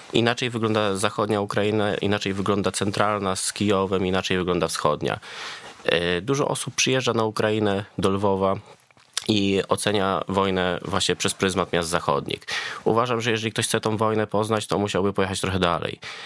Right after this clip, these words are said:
gdzie faktycznie te zniszczenia, e, widać, gdzie te zniszczenia są. E, pamiętam, jak jechaliśmy z jednym konwojem humanitarnym do, e, miasta Izium, to jest za Charkowem.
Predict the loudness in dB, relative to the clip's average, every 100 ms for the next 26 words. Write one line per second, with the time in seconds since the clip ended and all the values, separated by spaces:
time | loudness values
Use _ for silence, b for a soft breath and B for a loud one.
0 | B -2 2 2 2 0 -2 0 0 2
1 | 0 0 0 2 0 0 0 2 2 0
2 | 0 0 2 2 0 0 0 -2 -4 -2
3 | 0 0 2 0 2 0 0 -4 -10 _
4 | -20 _ -20 -10 -2 0 2 0 2 4
5 | 4 2 2 2 0 0 0 0 0 0
6 | 0 0 2 0 0 0 2 2 0 0
7 | 0 0 0 0 0 0 2 2 0 -4
8 | -2 0 2 0 0 0 -2 0 0 2
9 | 0 2 0 0 0 0 2 2 2 2
10 | 0 2 0 0 -2